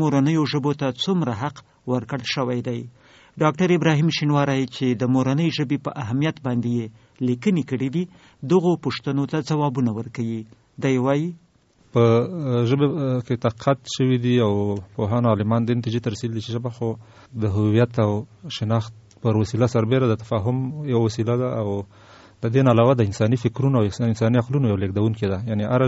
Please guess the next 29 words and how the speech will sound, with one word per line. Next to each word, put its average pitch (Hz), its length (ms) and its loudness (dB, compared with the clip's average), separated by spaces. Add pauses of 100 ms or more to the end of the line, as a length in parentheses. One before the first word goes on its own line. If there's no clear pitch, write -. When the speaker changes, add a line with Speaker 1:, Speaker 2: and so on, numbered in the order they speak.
Speaker 2:
ژبه 143 220 2
د 110 140 0
یو 101 120 -2 (120)
بشري 113 280 -4
کتلې 117 360 0 (340)
د - 20 2 (120)
عقل 120 260 0
او 104 80 0
فکر 123 320 -2
او 101 340 -6 (260)
فکري 110 280 -4
میراث 110 300 2 (260)
لېږدونکې 104 480 -4
وسیله 98 320 -8
ده. 95 60 -10 (580)
دا 107 80 0
یو 107 80 2
ژبه 156 220 4
ده 117 100 4
چې 110 120 -4 (180)
د - 20 -2
ژبې 110 220 -2
په 113 80 -2
واسطه 107 260 -2
علم 117 240 2
او 98 80 -4
پوهه 113 220 -4
زده 110 180 -4
کېږي 101 240 -6